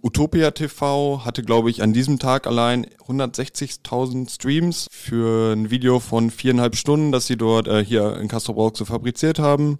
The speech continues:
Auch das ist wieder, äh, freie Medien, wie sie es selber schimpfen, alternative Medien, im Gegensatz zu uns halt freie Presse, weil das wird uns ja dann eben nicht zugeschrieben.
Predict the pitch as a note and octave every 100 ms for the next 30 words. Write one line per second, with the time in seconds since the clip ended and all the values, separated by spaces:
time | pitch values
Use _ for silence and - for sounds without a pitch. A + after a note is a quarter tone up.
0 | _ - A#2 B2+ B2+ C3+ B2 B2+ B2 A#2+
1 | A2 A2 G#2 - - C3+ D3+ C#3+ D3 D3
2 | C#3+ B2+ B2+ B2 C3+ C3 B2+ - B2+ C3
3 | C3 G2+ G#2+ A#2+ A#2+ D3+ C#3 C3+ C3 C3+
4 | B2+ B2+ C3 B2 A2+ A#2+ B2 A#2+ - -
5 | A2 B2+ C3 A#2 G#2 - C3+ D3 - C#3+
6 | C#3 C#3 C3+ G#2+ G#2 G2+ F2+ - G#2 -
7 | G#2 A2+ F#2+ F#2 G#2 G#2 G2+ G2+ A#2 C#3
8 | - C#3+ C#3 - C#3 C3